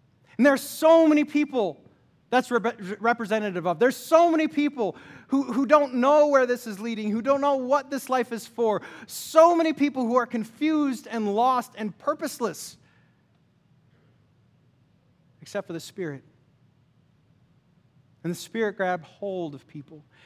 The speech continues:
And Paul says, "But by the Spirit of God, no one says, 'Jesus be cursed,' and no one can say, 'Jesus is Lord,' except by the Holy Spirit." And I remind you of your greatest gift. Your greatest gift isn't anything you can do. It's what God did for you.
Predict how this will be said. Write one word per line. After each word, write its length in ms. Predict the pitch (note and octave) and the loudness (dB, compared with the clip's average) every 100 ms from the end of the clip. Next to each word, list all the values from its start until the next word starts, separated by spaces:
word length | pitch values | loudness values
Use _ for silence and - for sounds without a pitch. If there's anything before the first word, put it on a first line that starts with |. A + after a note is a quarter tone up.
| _ | _
And 100 | F3 | -10
Paul 280 | - G#3 G3 | -2 0 0
says, 380 | F#3+ F#3+ F3+ E3 - - - | -2 -2 -2 -4 -16 -20 -14
"But 100 | E3 | 0
by 180 | A#3 B3 | 0 2
the 120 | G3+ | -2
Spirit 360 | - A3 G#3+ | -6 -6 -6
of 140 | F#3+ D#3+ | -6 -4
God, 300 | F#3+ F3+ E3+ | -2 -2 -4
no 80 | G3 | -6
one 160 | G3+ | -6
says, 200 | G3+ E3+ | -6 -8
'Jesus 280 | D3+ G3 F3 | -8 -10 -10
be 100 | F3+ | -14
cursed,' 320 | - F3 - | -8 -10 -8
and 80 | E3 | -6
no 120 | F3+ | -4
one 120 | G3+ | -6
can 140 | G3 F#3 | -6 -8
say, 180 | F#3+ E3 | -8 -8
'Jesus 300 | F3 D#3+ D#3 | -10 -14 -18
is 140 | C3+ | -12
Lord,' 220 | E3+ D#3 | -8 -8
except 280 | D3+ - D#3+ | -10 -12 -10
by 120 | D#3 | -10
the 60 | C#3 | -10
Holy 260 | D#3 D3 | -12 -12
Spirit." 440 | C3+ - D3 D3 - _ _ _ _ _ _ _ _ _ _ _ _ _ _ _ | -14 -14 -12 -12 -14 _ _ _ _ _ _ _ _ _ _ _ _ _ _ _
And 80 | F3+ | -2
I 40 | F3+ | 0
remind 360 | F#3+ A#3+ A3+ | 0 -2 -2
you 100 | G3+ | -4
of 80 | F3 | -6
your 100 | E3 | -8
greatest 440 | E3+ F#3+ F#3 - | -8 -8 -8 -12
gift. 220 | - D#3+ - | -12 -12 -14
Your 80 | |
greatest 380 | E3 G3 G3+ - | -8 -8 -8 -10
gift 200 | F3+ - | -10 -8
isn't 200 | E3 E3 | -10 -8
anything 360 | F3 F#3+ - F3 | -8 -8 -10 -10
you 100 | E3+ | -10
can 180 | - D3 | -12 -10
do. 160 | D3+ | -8
It's 180 | C#3+ - | -10 -10
what 120 | C#3+ | -12
God 260 | D3 D3+ C#3+ | -8 -8 -8
did 160 | C#3+ | -12
for 140 | - C3 | -12 -16
you. 240 | B2 A2+ | -14 -18